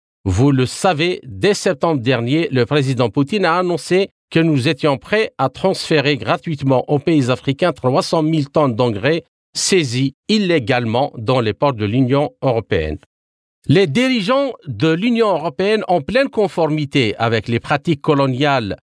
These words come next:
avec les habitudes coloniales, ont bloqué cette initiative.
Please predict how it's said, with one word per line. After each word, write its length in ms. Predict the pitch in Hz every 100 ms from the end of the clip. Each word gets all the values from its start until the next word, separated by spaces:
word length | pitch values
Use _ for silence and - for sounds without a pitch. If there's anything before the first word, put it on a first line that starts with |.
| _
avec 360 | - 127 165 - 147
les 340 | 135 147 117 214
habitudes 480 | 175 180 - 147
coloniales, 580 | 104 131 117 113 101 98 -
ont 140 | 185
bloqué 440 | 135 120 190 - 165
cette 220 | 143 -
initiative. 640 | 113 107 110 95 90 69